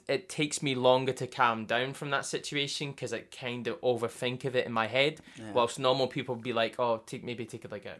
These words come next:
Speaker 1: couple of minutes or whatever," and then they can get on with their lives. It takes me longer because it's still replanning through my head. And also miscommunication as well. Occasionally I might misinterpret information,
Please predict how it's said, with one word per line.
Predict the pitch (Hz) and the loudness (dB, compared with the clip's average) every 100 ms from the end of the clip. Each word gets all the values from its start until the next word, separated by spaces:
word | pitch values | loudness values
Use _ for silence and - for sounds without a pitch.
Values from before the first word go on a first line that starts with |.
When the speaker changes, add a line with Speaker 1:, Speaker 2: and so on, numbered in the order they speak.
| - | -16
Speaker 1:
couple | - - 117 | -6 -4 -4
of | 107 | -4
minutes | 107 - | -4 -4
or | 113 | -2
whatever," | 98 110 | -2 -2
and | 107 | -4
then | 101 | -6
they | 101 | -8
can | - | -8
get | 110 101 | -6 -6
on | 104 | -4
with | 107 | -6
their | 107 | 0
lives. | 107 110 - - - - | 0 -2 -10 -18 -20 -12
It | - | -10
takes | - 131 127 | -8 -8 -6
me | |
longer | 107 117 123 127 127 - - | 2 2 6 6 4 0 -12
because | - - 101 | -12 -10 -10
it's | - | -6
still | - 117 110 - | 0 2 0 -6
replanning | 117 113 - 117 107 101 | -8 -8 -2 -2 -2 -8
through | - 107 | -10 -8
my | 98 | -4
head. | 117 120 120 - - - - | 0 0 0 -8 -20 -20 -2
And | 127 139 | 4 8
also | 147 143 - 131 123 117 - _ _ _ - 147 | 8 6 4 8 8 6 -6 _ _ _ -6 0
miscommunication | 143 147 - 147 127 - 139 127 123 | 4 4 2 2 0 2 0 0 -4
as | 110 | -2
well. | 127 | -2
Occasionally | 131 - 175 175 151 131 | 0 4 4 4 0 4
I | |
might | 139 131 | 2 4
misinterpret | 135 - 131 120 127 123 113 | 0 0 -4 2 2 2 -2
information, | 117 120 123 123 - 147 | -2 -2 -2 0 -2 -2